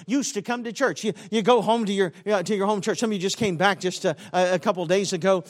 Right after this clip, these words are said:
And while you were home, you said, "Well, listen," you went and saw a friend of yours that you grew up with, and you said, "Listen, we're having a, a special service on Christmas Eve or Christmas Day or something like that. Sure would like you have to have you come." And they looked at you and they said this, "Well, I'm not going to that church anymore.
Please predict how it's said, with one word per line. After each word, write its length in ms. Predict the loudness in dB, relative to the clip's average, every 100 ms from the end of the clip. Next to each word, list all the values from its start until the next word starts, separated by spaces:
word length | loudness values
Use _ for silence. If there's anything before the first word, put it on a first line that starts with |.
| -10
And 160 | -2 4
while 160 | 4 4
you 140 | 2
were 100 | 0
home, 280 | 2 0 0
you 100 | -2
said, 200 | 0 2
"Well, 120 | 2
listen," 420 | 2 0 -2 -2 -6 -4
you 140 | 0
went 140 | 0 0
and 40 |
saw 240 | 0 2
a 40 | 2
friend 260 | 0 2
of 160 | 2 4
yours 260 | 2 2 0
that 160 | -2
you 80 | -2
grew 180 | 2 2
up 140 | 6
with, 220 | 4 4
and 120 | 2 -2
you 80 |
said, 200 | 0 2
"Listen, 240 | 2 2 4
we're 80 | 4
having 180 | 4
a, 100 | 2 2 -6 0
a 100 | 2
special 480 | 4 2 2 -4
service 600 | -4 -2 0 0 -2 -2 -12 -8 0
on 180 | 0 0
Christmas 500 | -4 -4 -4 -4 -2
Eve 360 | -2 -2 0
or 80 | -2
Christmas 480 | -2 -6 -4 -8 0
Day 200 | 0 2
or 120 | -2
something 340 | -2 -4 -2
like 200 | -2 -2
that. 260 | 0 0 0 -12 -6
Sure 160 | 2
would 140 | 2 4
like 260 | 2 2
you 80 | -2
have 240 | 2 2 0
to 100 | 0
have 220 | 0 0
you 140 | -4
come." 400 | -4 -2 0 -2 -8 -4
And 140 | 0 0
they 80 |
looked 240 | 0 -2 -2
at 160 | -2
you 120 | 0 0
and 120 | 0
they 120 | -2
said 260 | -2 -4 -2
this, 200 | -6 4
"Well, 320 | 6 6 4 -4
I'm 340 | 8 10 10 8
not 200 | 6 6
going 220 | 4 4
to 60 | 4
that 180 | 4
church 240 | 2 -2 -2
anymore. 480 | -4 -2 -2 -4